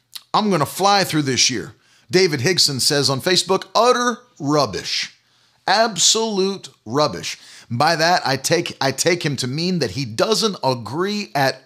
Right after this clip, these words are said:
all with what I'm teaching. Message received, David. I'm gonna fly through twenty twenty. I'm gonna <laughs> mount up with wings like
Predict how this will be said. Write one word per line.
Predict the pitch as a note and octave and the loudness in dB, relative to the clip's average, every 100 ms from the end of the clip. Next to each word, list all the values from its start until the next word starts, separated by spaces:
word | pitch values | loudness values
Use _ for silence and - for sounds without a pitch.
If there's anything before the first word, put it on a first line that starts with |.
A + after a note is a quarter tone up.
| - | -8
all | G#3 G3+ B2 F2+ | -2 0 0 0
with | G2+ G2+ | -6 -6
what | A2 F#2+ | -6 -6
I'm | F2 | -6
teaching. | F2+ F2+ - - _ _ _ _ _ _ _ _ _ | -6 -6 -8 -10 _ _ _ _ _ _ _ _ _
Message | - D3 A3 - B3 D#3+ | -4 2 2 2 0 -4
received, | F#3+ A3 - G3+ E3+ G2+ D2+ | 0 2 2 2 -2 -4 -8
David. | - G2 F2+ A#2 - _ _ _ _ _ _ _ _ _ _ _ - - - - | -6 -6 -6 -10 -14 _ _ _ _ _ _ _ _ _ _ _ -20 -20 -18 -2
I'm | D#3+ A3+ | 0 2
gonna | A3 E3+ C#3 | 2 4 2
fly | - - F3+ F3+ E3+ A#2+ C2+ C3+ | -2 -2 4 6 4 2 -2 -12
through | - C3+ | -6 -4
twenty | - C#3+ C3 A#2+ | -4 -4 -2 -4
twenty. | - B2 A2 A2+ B2 - - - | -4 -2 -2 -4 -10 -18 -6 0
I'm | G3+ A3+ | 0 2
gonna | G3 | 2
<laughs> | E3 D#3+ - | 2 0 0
mount | G3 F3+ - | 0 2 2
up | F#3 E3 | 0 2
with | F3 - | 0 0
wings | E3+ F#3+ G3 G3 G3 - - - | 0 0 0 -2 -4 -8 -12 -2
like | D3+ D3+ - | 2 2 0